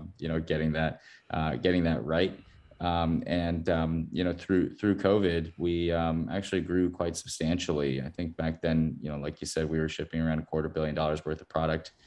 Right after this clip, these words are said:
out of the four billion market. And, um, today we, we ship, we, we've d-, more than doubled in size. So, um, you know, we ship over half a billion dollars worth of product now. Um, and, um,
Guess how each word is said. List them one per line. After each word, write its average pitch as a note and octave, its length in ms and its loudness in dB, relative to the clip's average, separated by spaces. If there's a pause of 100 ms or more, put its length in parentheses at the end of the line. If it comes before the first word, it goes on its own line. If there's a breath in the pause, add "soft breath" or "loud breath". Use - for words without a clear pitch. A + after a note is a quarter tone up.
(400 soft breath)
out F2 120 2
of F2 60 4
the F2 60 2
four F2+ 220 2
billion F2+ 300 4
market. F2+ 480 2
And, D#2+ 260 0 (380)
um, D#2+ 400 -2
today E2 360 2
we, D#2+ 240 2
we D#2 180 -2
ship, E2 280 -2
we, D#2+ 360 -2
we've D#2+ 340 -2
d-, - 80 -2
more F2 260 2
than D#2+ 140 0
doubled E2 320 2
in D2+ 100 -2
size. D#2+ 400 0
So, D2 460 -2
um, C#2+ 420 -4
you D2+ 120 -2
know, E2 60 2
we D2+ 140 0
ship E2 380 -4
over D#2 240 -2
half E2 220 -2
a D#2+ 40 -8
billion D#2+ 280 0
dollars D#2+ 340 0
worth D#2 220 -4
of - 40 -20
product D#2 380 -4
now. D#2+ 340 -2 (400 soft breath)
Um, D#2 540 0
and, D#2 420 0
um, D2 460 0